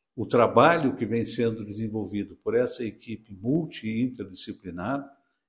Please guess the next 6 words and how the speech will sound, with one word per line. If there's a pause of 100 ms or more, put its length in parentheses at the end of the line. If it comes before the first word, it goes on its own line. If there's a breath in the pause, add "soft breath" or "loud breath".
é
um
trabalho (560)
focado (460)
com
resultados